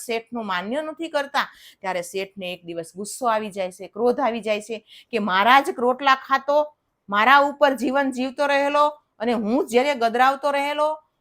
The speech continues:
આવો અહંકાર આવે છે." અને શેઠને એમ થાય છે કે "આ વળી મારું ન માને." ત્યારે ક્રોધમાં આવી અને શેઠ એને નોકરી ઉપરથી રજા આપી દે છે. તે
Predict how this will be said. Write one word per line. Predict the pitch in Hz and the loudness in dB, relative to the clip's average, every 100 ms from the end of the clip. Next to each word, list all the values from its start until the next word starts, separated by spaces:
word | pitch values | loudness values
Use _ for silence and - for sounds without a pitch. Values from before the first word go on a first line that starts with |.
| - | -6
આવો | 190 | 2
અહંકાર | 202 233 285 302 311 | 2 2 0 4 6
આવે | 311 330 | 4 2
છે." | 339 359 | -4 -8
અને | 349 240 208 | -6 -6 -8
શેઠને | - 220 240 240 | -8 -8 -6 -8
એમ | 262 | -4
થાય | 285 269 | -4 -4
છે | 285 233 _ _ | -6 -12 _ _
કે | 233 | 0
"આ | 208 | 2
વળી | 226 254 | 4 2
મારું | 240 175 208 262 | 2 0 0 0
ન | 294 302 | -2 -2
માને." | 302 311 339 _ _ _ _ _ _ _ _ _ _ _ _ _ _ _ _ _ | -4 -4 -10 _ _ _ _ _ _ _ _ _ _ _ _ _ _ _ _ _
ત્યારે | 175 175 190 196 - _ _ _ _ - | -4 -2 -2 -4 -10 _ _ _ _ -4
ક્રોધમાં | 220 233 294 254 247 | 0 0 0 2 2
આવી | 269 220 | 2 -2
અને | 185 | -4
શેઠ | 170 202 208 208 | -8 -6 -6 -6
એને | 180 | -10
નોકરી | 170 185 196 170 | -8 -10 -10 -12
ઉપરથી | 147 151 | -12 -14
રજા | 147 180 208 | -10 -8 -6
આપી | 196 190 | -8 -12
દે | 160 156 | -16 -16
છે. | - 165 _ _ _ _ _ _ _ _ _ _ _ _ _ _ _ _ _ _ _ - | -18 -20 _ _ _ _ _ _ _ _ _ _ _ _ _ _ _ _ _ _ _ -2
તે | 285 320 | 2 2